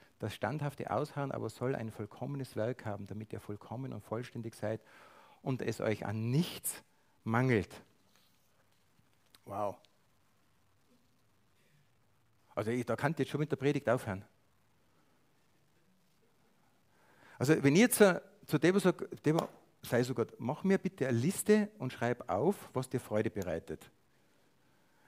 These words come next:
Ich glaub, dass da nichts oben steht von Anfechtung, von, von Krieg, von Pandemie. Da steht was oben, was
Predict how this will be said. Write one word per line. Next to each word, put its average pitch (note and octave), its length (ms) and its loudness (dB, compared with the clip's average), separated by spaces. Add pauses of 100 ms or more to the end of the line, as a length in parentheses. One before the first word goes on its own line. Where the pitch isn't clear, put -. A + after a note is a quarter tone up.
Ich G#2 80 -6
glaub, C#3 240 0
dass C#3+ 140 -2
da C3 100 -2
nichts D3+ 220 -2
oben C#3 180 -4
steht C3+ 220 -4
von - 260 -10
Anfechtung, B2 960 -4
von, F#2 440 -10
von G2+ 200 -8
Krieg, C#3+ 400 0
von G2+ 180 -8
Pandemie. A2+ 800 0 (320)
Da A2+ 80 -4
steht B2 260 0
was C3 140 -2
oben, D#3+ 320 -2
was A#2+ 260 -4